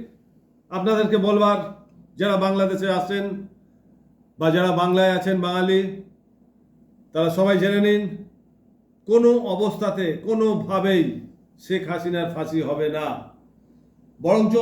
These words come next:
অন্য দিক থেকে বলা ভালো, ইউনূসের ভয়ঙ্কর পতন হবে। ইউনূস অহংকারের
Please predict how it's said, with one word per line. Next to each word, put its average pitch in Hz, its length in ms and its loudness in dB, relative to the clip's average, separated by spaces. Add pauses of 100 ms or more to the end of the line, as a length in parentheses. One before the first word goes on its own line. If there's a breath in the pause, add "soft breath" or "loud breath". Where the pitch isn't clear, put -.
(100)
অন্য 220 120 2 (140)
দিক 226 180 -2
থেকে 196 140 2 (100)
বলা 202 240 4
ভালো, 208 200 4 (880)
ইউনূসের 220 580 2 (320)
ভয়ঙ্কর 214 460 2
পতন 196 300 0
হবে। 160 200 2 (1300)
ইউনূস 220 420 4 (1200)
অহংকারের 214 560 4